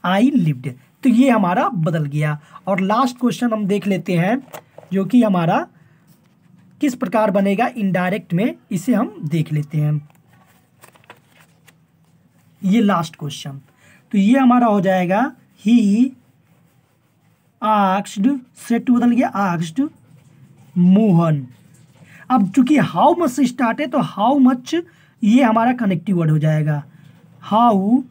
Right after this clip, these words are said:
much। money है तो money रहेगा, how much money। अब do you want है तो you बदल जाएगा मोहन के अनुसार, तो he और do का हो जाएगा wanted।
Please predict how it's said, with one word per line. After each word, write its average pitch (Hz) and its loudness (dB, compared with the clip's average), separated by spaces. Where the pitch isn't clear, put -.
much। - 0
money 220 4
है 285 6
तो 233 -6
money 185 2
रहेगा, 151 0
how 226 0
much - -6
money। 196 2
अब 180 2
do 302 6
you 415 2
want 190 2
है 143 0
तो 208 0
you 262 4
बदल 277 2
जाएगा 262 2
मोहन 202 2
के 196 -4
अनुसार, 147 -2
तो 175 2
he 226 4
और 202 2
do 240 4
का 277 2
हो 233 4
जाएगा 240 0
wanted। 160 0